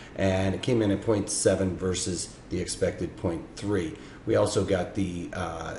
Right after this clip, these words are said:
Spanish flash, uh, sorry, that was the f-, Spanish flash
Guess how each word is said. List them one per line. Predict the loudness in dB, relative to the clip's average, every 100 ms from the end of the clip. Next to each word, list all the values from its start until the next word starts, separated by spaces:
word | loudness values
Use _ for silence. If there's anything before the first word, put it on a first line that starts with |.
| -10
Spanish | -10 -2 0 2 0 -2 -6
flash, | -12 0 0 2 -2 -6 -12 -16 -18 -16 -4
uh, | -2 -2 -4 -6 -8 -10 -16 -20 -6
sorry, | 4 4
that | 4 0 2
was | 2 2
the | -2
f-, | -4 -10 -12 -12 -16 -14
Spanish | -2 0 2 -2
flash | -2 -2 0 -4